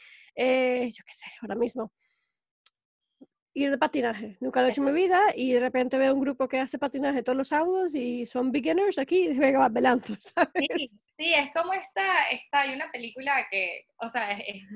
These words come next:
Speaker 2: es un poco cómico el mensaje de Jim Carrey, creo que es de la, de Always Say Yes, o se llama Yes.
Speaker 1: Ah, sí, de Yes Man, algo así.
Speaker 2: Yes Man, y él como que empieza a decir que sí, sí, sí. Entonces, claro, esto con su, <laughs>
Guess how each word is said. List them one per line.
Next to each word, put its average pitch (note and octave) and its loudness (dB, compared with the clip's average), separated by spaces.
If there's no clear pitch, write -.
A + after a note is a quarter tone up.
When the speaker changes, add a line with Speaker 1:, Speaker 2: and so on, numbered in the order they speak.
Speaker 2:
es G3 -18
un A3 -14
poco A#3+ -14
cómico B3 -8
el C4 -8
mensaje G#3+ -10
de G3+ -10
Jim G3+ -18
Carrey, G3+ -8
creo G3+ -14
que G#3+ -4
es G#3 -12
de G#3 -6
la, G3 -6
de G3+ -14
Always A3 -4
Say B3 -4
Yes, A3 -6
o F#3+ -14
se - -6
llama F#3+ -4
Yes. G#3 -4
Speaker 1:
Ah, G#4+ 4
sí, E4+ 0
de C#4 -2
Yes C#4+ -2
Man, B3 0
algo A#3+ -2
así. B3 -6
Speaker 2:
Yes B3+ 2
Man, C4 -2
y B3+ -2
él B3 -6
como D4 -4
que D#4+ -4
empieza C#4 0
a F4 0
decir C#4 -8
que E4+ -4
sí, F4 0
sí, D4+ -12
sí. D#4+ -6
Entonces, C4+ -4
claro, D4+ 4
esto C4+ 0
con C#4+ 4
su, D4 -4
<laughs> D#4+ -8